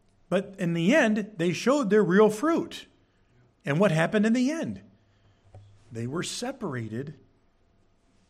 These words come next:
to be, to be burned. The people that this represents were separated to judgment. The parable of the fisherman's net. There were good fish, but th-,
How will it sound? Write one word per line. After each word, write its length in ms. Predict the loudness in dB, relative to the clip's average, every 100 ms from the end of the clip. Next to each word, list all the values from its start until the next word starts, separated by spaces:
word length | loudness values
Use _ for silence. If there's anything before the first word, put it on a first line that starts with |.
| _ _ _ _ _ -16
to 80 |
be, 240 | -12 -10 -12 -14
to 100 | -10
be 260 | -6 -6 -8 -14 -12
burned. 600 | -2 0 0 -4 -8 -12 -18 _ _ _ -20 -20 -20 -14
The 80 | -12
people 760 | -8 -2 0 0 -2 -6 -6 -10
that 180 | -10 -8
this 240 | -8 -6
represents 1000 | -8 -6 -6 -4 0 0 -2 -6 -10 -12 _ _ _ _ _
were 100 | -10
separated 640 | -8 -6 -6 -6 -10 -8 -10
to 80 |
judgment. 600 | -14 -12 -12 -12 -16 -20 -20 _ _ _ _ _ _ -20 -20 _ _ _ _ _ _ _ _ _ _ _ _
The 80 | -14
parable 500 | -6 2 2 4 2
of 60 | 0
the 40 |
fisherman's 480 | -2 0 0 0 0
net. 380 | -2 -2 -6 -18 -20 -20 _ _ _ _ _ -20
There 100 | -14
were 60 | -8
good 240 | -2 -2
fish, 280 | 0 -2 -2
but 100 | -8
th-, 140 | -12